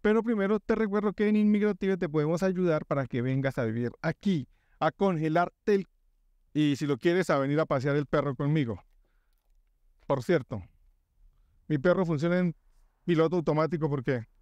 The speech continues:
lo pongo acá y se va por ahí. Pero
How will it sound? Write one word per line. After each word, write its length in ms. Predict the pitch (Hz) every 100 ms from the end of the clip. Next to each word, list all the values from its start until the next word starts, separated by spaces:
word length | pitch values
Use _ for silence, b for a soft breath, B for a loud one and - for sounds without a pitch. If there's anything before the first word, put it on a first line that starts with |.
| _ _ _ _ _ _ _ _ _ _ 123
lo 120 | 147
pongo 300 | 190 208 220
acá 340 | - 254 285
y 140 | 233 175
se 140 | 185
va 120 | 165
por 140 | 180 165
ahí. 200 | 143 117 _ _ _ _ _ _ _ _ _ _ _
Pero 480 | - 139 135 123 110